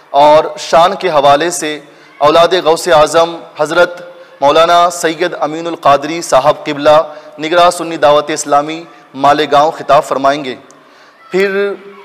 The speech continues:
حضور اعلیٰ حضرت رحمۃ اللہ تعالیٰ علیہ اور اصلاح معاشرہ کے حوالے سے داعی کبیر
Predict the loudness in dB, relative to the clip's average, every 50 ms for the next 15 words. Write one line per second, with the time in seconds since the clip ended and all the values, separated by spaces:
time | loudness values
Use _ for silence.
0 | -20 -20 -20 -20 -20 -20 -16 -12 -12 -8 -6 -4 -2 -2 -4 -4 -8 -16 -20 -12
1 | -2 2 2 4 4 4 4 2 2 0 0 -2 -4 -2 -2 -6 -6 -6 -10 -8
2 | -6 -2 2 2 2 2 2 -2 0 2 2 2 4 4 4 4 4 2 2 -2
3 | -2 -4 -8 -18 -20 -20 -20 -20 -10 -2 2 4 4 6 4 4 0 -4 -10 -10
4 | -2 2 2 4 4 4 2 0 -2 0 2 2 2 2 0 0 2 2 2 2
5 | 0 -2 -2 0 2 4 2 2 2 0 -4 -4 -6 -8 -8 -8 -12 -16 -20 -20
6 | -20 _ _ _ _ _ _ -2 2 2 2 4 2 0 0 0 -2 0 0 -4
7 | -4 -4